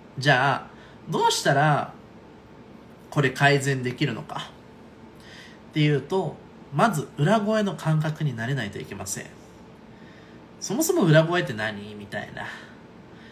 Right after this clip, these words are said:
人もいると思います。裏声は、例えばミッキーとか、はっ、はっ、ほう、ほう、ほう、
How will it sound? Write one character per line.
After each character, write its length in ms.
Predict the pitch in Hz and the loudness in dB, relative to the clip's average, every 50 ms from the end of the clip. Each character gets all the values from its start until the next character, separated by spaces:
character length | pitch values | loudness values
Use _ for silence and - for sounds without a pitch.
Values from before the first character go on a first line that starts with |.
| - - - - - | -20 -20 -20 -20 -16
人 220 | - - - - 156 | -8 -4 -2 -2 0
も 160 | 127 107 101 | -2 -2 -2
い 100 | 117 147 | 0 0
る 100 | 208 226 | 2 2
と 100 | 202 160 | 0 -2
思 160 | 120 110 107 | -2 -4 -6
い 60 | 104 98 | -8 -8
ま 160 | 98 92 95 | -8 -8 -8
す。 420 | - - - - - - - - - - - - - - - - - - - - - - - - - - | -6 -4 -4 -4 -4 -6 -8 -14 -18 -20 -20 -20 -20 -20 -20 -20 -20 -20 -20 -20 -20 -20 -20 -20 -12 -6
裏 200 | 160 185 247 294 | -2 0 0 0
声 240 | 277 302 320 302 302 | 2 4 6 6 8
は、 360 | 311 330 320 247 - - - - - - - - - - - - | 8 6 6 6 4 0 -6 -12 -20 -20 -20 -20 -20 -20 -8 -6
例 80 | 139 - - 226 | -6 -2 -2 -2
え 40 | 175 | -2
ば 100 | 117 98 | -2 -2
ミ 160 | 110 160 269 | -2 -4 -4
ッ 80 | - - - - | -4 -6 -12 -10
キ 140 | - 262 | -6 -4
ー 100 | 175 127 | -4 -4
と 100 | - 107 | -4 -8
か、 140 | 98 - 107 | -8 -8 -8
は 60 | 104 - - - - - - - - - - - - - - - - - - - - - - - - - - - - - - | -8 -8 -10 -14 -18 -20 -20 -20 -20 -20 -20 -20 -20 -20 -20 -20 -20 -20 -20 -20 -20 -20 -20 -20 -20 -20 -20 -20 -20 -14 2
っ、 40 | - 508 508 427 - - - - - - - - - | 6 8 8 8 6 2 -6 -10 -14 -18 -20 -18 -2
は 340 | - - 508 508 - - - | 4 6 6 6 6 4 -2
っ、 20 | - - - - - - - | -10 -18 -20 -20 -20 -2 2
ほ 200 | 494 480 494 330 | 6 6 6 6
う、 20 | - - - | 6 2 0
ほ 220 | 427 494 480 359 | 2 4 4 4
う、 100 | 233 - - | 2 0 -2
ほ 240 | - 466 466 381 - | 0 2 4 4 4
う、 60 | - | 2